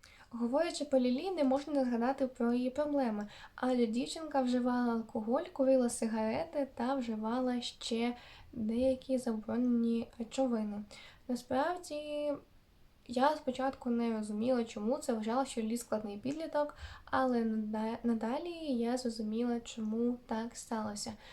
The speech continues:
Справа у тому, що на одній з таких вечірок, коли Лілі знатно напилася, сталася одна прикра ситуація, і з того моменту один її знайомий почав шантажувати її,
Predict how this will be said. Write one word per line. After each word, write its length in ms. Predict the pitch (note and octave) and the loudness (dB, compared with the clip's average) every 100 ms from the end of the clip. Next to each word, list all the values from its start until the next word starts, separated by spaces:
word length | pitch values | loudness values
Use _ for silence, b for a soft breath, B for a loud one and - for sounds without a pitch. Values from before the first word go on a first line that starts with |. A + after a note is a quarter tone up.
| B | B
Справа 420 | - - C#4+ C#4 - | -8 2 4 4 2
у 60 | A#3+ | -4
тому, 320 | - D#4 E4 | -2 -2 -4
що 360 | D4 - C4 C4 | -8 -4 0 2
на 200 | B3 A3+ | 2 0
одній 320 | A3 A#3+ C#4 | 0 0 -2
з 40 | |
таких 440 | - B3+ - A#3+ - | -4 -6 -4 -6 -4
вечірок, 560 | A#3 - B3+ D#4 D#4 - | -6 -4 -4 -2 -4 -2
коли 260 | B3+ B3 | 0 4
Лілі 320 | C4 A#3+ A#3 B3+ | 4 4 4 2
знатно 480 | A#3+ A#3 A#3 A3+ | 2 2 2 -2
напилася, 680 | G#3+ G#3 - G#3+ A#3+ D#4 - D4 B B B | -4 -4 -6 -4 -2 -4 -4 -6 B B B
сталася 420 | - D#4+ E4 C#4 | -2 -2 0 2
одна 240 | B3+ B3 | 4 2
прикра 320 | A#3+ A#3+ A#3+ B3 | 2 0 0 -4
ситуація, 760 | - B3+ C#4+ B3 A3 - G#3+ - | -4 0 2 2 0 -4 -6 -4
і 80 | |
з 60 | A#3 | -4
того 240 | - A#3+ | 0 0
моменту 720 | A3+ G#3+ G#3+ A#3+ D#4 - D#4+ D#4 B B B - B3+ | 0 0 0 -2 -2 -6 -8 -8 B B B -8 -4
один 520 | A#3 A#3+ B3+ B3+ A#3 | 0 2 4 4 2
її 320 | A3 A3 A3+ | 0 -2 -2
знайомий 560 | A3 G#3+ G#3 A#3 C#4 D4 | -2 -4 -2 -2 -2 -4
почав 460 | B3+ A#3+ - B3 | -4 -4 -2 -4
шантажувати 880 | A#3+ A#3 - A3 A3 A3 C4 C#4+ - | -4 -12 -8 -6 -4 -2 -2 -2 -2
її, 540 | A3 G#3 G#3 A3+ C#4+ | -4 -4 -6 -4 -4